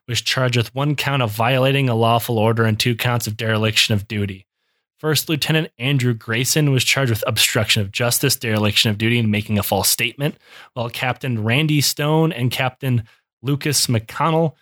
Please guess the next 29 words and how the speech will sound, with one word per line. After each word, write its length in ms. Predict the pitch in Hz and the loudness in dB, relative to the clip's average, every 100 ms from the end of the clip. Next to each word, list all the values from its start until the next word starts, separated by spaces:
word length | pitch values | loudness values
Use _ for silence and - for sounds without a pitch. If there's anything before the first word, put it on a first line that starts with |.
| _ _ | _ _
were 80 | 127 | -4
charged 320 | - 127 127 | -2 2 0
with 140 | 113 - | 0 -2
dereliction 520 | 120 113 117 - 120 | 0 2 2 2 0
of 100 | 104 | 0
duty. 340 | 107 101 92 - _ _ | 0 -2 -4 -12 _ _
Stone 280 | - - 135 | -12 -2 -2
also 440 | 139 117 127 156 139 | -2 -2 0 2 0
faced 580 | - 131 135 123 - - | -2 -2 0 0 -4 -6
an 80 | 123 | -4
additional 420 | 110 127 - 127 | 0 2 2 2
count 260 | 123 127 120 | 0 0 2
of 80 | 107 | 2
violating 500 | 107 110 107 104 101 | 2 2 2 2 4
a 80 | 101 | 4
lawful 360 | 98 95 104 | 4 2 -2
order. 340 | 107 117 98 - _ _ _ _ _ _ | 0 0 -2 -10 _ _ _ _ _ _
I'm 120 | 135 139 | -2 -2
assuming 360 | - 196 202 | 2 2 2
these, 180 | 180 147 | 2 0
it 280 | 156 147 156 | -2 -4 0
never 180 | 196 175 | 0 2
really 200 | 139 127 | 2 2
says 200 | 131 117 | 2 2
what 160 | 113 | 2
these 180 | 120 107 | 0 0
lawful 340 | 107 107 - 104 | 2 0 0 0
orders 220 | 101 98 | 0 2
were. 200 | 101 | 2